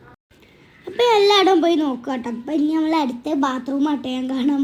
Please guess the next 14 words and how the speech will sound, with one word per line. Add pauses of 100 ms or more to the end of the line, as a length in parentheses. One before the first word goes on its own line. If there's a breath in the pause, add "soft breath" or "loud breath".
പോണേ. (3000)
ഉമ്മച്ചിൻ്റെ
അടുത്ത്
ഓരോരുത്തൊക്കെ (100)
നല്ല
സൗകര്യം
ഉണ്ട്
എന്നൊക്കെ (120)
പറഞ്ഞിരിക്കുക
കേട്ടോ. (3500)
അരിച്ചു
പെറുക്കി
തന്നെ
എല്ലാ